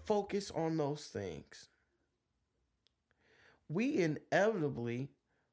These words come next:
will probably get worse. We'll be in a worse state by not simply addressing something that's a deficiency.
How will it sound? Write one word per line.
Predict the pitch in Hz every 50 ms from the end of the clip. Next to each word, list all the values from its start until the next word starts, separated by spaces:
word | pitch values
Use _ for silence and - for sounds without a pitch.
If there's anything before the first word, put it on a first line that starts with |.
| _ _
will | - 160 175
probably | 170 - - 180 156 156 165 165 160 160 156 151 - -
get | - 151 147 - - - - _ _ _ _ _ _ _ _ _ _ _
worse. | - 160 220 262 320 - - - - - - _ _
We'll | - 180 233
be | - - 214 202 185
in | 170 147
a | 127 123
worse | 123 123 127 151 165 180 190 -
state | - - - 151 120 - - - - - _ - - _ _ _ _ _ _ _ _ _ _ _ _ _ _ _ _ _ _ _ _ _ _ _ _ _ _ _ _ _ _ _ -
by | 160 165 156
not | 147 143 139 139 139 143 143 143 - - -
simply | - - 170 175 165 - 147 156 151 139 -
addressing | 113 117 117 110 120 135 156 160 160 156 - 127 135
something | - - 131 131 127 - - 127
that's | 135 127 - - -
a | 92
deficiency. | 110 113 113 80 - 85 90 110 - - - - - - - - - -